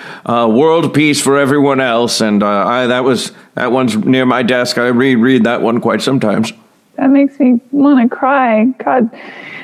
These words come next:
Speaker 2: bless Fred Rogers, right?
Speaker 1: He was a good one.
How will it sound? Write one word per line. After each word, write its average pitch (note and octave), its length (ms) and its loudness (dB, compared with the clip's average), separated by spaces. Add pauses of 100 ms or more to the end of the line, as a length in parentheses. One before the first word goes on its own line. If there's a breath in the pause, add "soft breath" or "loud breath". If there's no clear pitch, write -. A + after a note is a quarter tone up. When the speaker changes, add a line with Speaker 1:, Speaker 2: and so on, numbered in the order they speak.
(120 loud breath)
Speaker 2:
bless D#4+ 340 0 (140)
Fred C4+ 340 0
Rogers, A3 640 2 (160)
right? A#3+ 180 2
Speaker 1:
He - 60 2
was A#3 200 2
a C#4 80 2
good G#3+ 240 2
one. D#3+ 400 0